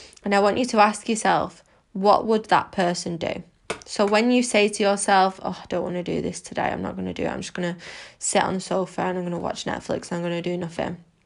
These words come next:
stop, speak to yourself and say, "What would X person do in this situation? Would they, A, do what I'm about to do,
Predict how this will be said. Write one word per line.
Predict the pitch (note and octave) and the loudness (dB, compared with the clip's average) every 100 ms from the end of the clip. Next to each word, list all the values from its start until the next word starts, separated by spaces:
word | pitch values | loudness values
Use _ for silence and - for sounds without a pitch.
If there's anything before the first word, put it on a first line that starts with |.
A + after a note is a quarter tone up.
| _ _ - _ _ - | _ _ -20 _ _ -20
stop, | - - - F#3+ A#3 - - - _ _ _ _ _ _ _ _ _ _ | -12 -6 4 8 8 6 -4 -20 _ _ _ _ _ _ _ _ _ _
speak | - - A3 G3 - | -14 -2 0 0 0
to | G#3 | 2
yourself | G3+ G3 G3 G#3 A3 A3+ - | 2 4 6 8 6 2 -6
and | F#3+ | -2
say, | - G#3+ F3 F3+ G3+ - _ _ _ - | 4 8 8 6 2 -12 _ _ _ -6
"What | G3 F#3+ - | 4 4 4
would | F#3+ F3+ - | 2 2 2
X | E3 E3 - - | 2 2 -2 -6
person | - F3+ - E3+ E3 | -2 -2 -4 -8 -4
do | - - - _ _ _ _ | -4 -4 -10 _ _ _ _
in | - F3 | -2 -2
this | E3+ | -2
situation? | - - - F3 E3 - - - - - - - _ | -4 -6 -4 -2 -2 -4 -6 -6 -14 -20 -20 -20 _
Would | F#3 G#3+ B3 | 2 2 4
they, | - G#3 G#3 A#3+ - | 6 8 8 6 2
A, | - F#3 G3+ A#3 A#3+ _ _ _ _ - | 2 4 4 2 0 _ _ _ _ -4
do | F#3 F#3 | 0 4
what | - | 4
I'm | F#3 F#3 | 4 4
about | F#3 E3 - | 4 4 0
to | - | 0
do, | E3+ F3 F#3+ | 4 4 2